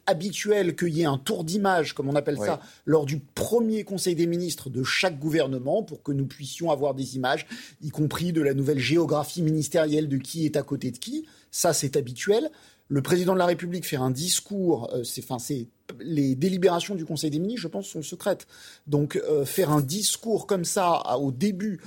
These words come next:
Speaker 1: euh, du Conseil des ministres, moi, je n'avais jamais vu ça. Enfin, on peut pas vraiment parler de discours. Et sur le fond, je ne peux pas m'empêcher de penser, alors que c'est vraiment du, euh, et en même temps.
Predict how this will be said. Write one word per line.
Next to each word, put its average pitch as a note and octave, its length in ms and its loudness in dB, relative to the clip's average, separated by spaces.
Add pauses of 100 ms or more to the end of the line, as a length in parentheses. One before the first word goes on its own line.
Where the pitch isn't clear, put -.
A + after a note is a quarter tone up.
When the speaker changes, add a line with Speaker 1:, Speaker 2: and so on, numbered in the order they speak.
(320)
Speaker 1:
euh, C#3+ 220 4
du C#3+ 120 -2
Conseil E3+ 300 0
des D#3 120 2
ministres, F3 420 -2
moi, F3 200 2
je E3+ 120 -4
n'avais C#3+ 240 2
jamais C#3 260 2
vu C#3 80 -2
ça. D#3+ 140 0
Enfin, A#2 180 -4
on A2 80 -8
peut A#2 140 -12
pas D3+ 120 2
vraiment C#3+ 300 0
parler C3+ 240 0
de A2 60 -8
discours. G#3+ 420 0 (800)
Et F#3+ 100 2
sur E3+ 300 4
le D#3+ 120 4
fond, B3 280 0
je E3 100 2
ne D3+ 100 2
peux D3+ 140 2
pas F3 100 4
m'empêcher E3 560 0
de D#3 80 0
penser, D3 460 0
alors C#3 180 2
que - 80 0
c'est C#3+ 320 -2
vraiment F#3 640 2
du, D#3 320 0
euh, C3+ 200 4 (100)
et F#3+ 160 4
en D#3+ 80 4
même G#3+ 200 2
temps. D3+ 280 0